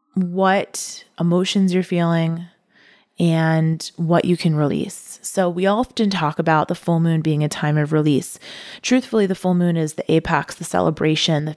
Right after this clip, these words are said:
feeling of fullness, right? Feeling of satisfaction. And then after the full moon, we start to move into that waning period. And these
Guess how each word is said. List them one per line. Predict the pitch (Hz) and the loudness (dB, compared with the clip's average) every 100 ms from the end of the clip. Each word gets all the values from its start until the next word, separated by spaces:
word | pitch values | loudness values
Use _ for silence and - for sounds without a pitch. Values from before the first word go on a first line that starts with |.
| - | -10
feeling | 170 170 170 160 - | -2 0 2 0 0
of | 156 147 - | 0 -2 -8
fullness, | - - 147 165 - - 185 - - - _ | -4 0 2 2 2 0 -2 -6 -12 -20 _
right? | - 160 170 196 - - - - - | -4 0 0 0 -6 -20 -20 -20 -8
Feeling | 180 170 165 | -2 0 0
of | 156 | -2
satisfaction. | - 156 156 - - 147 151 - - - - 208 - - - - - | -2 -2 -2 -6 -10 -10 -4 -2 0 0 -2 -8 -14 -20 -20 -20 -2
And | 180 | 2
then | 175 170 - | 2 0 -2
after | 185 214 - - 190 | 0 0 -2 0 2
the | 170 | 2
full | 156 151 151 | 0 0 0
moon, | 151 151 147 | 2 2 2
we | 151 | 0
start | 151 - 151 - | -2 -2 -4 -2
to | 165 | 0
move | 160 160 165 - | 2 2 0 0
into | 160 156 | -2 0
that | 151 147 | 0 2
waning | 151 147 147 | 2 0 -4
period. | - 226 233 - - - - - - - - _ - | -2 0 2 0 -2 -8 -12 -20 -20 -20 -20 _ -2
And | 180 | 2
these | 175 170 | 2 0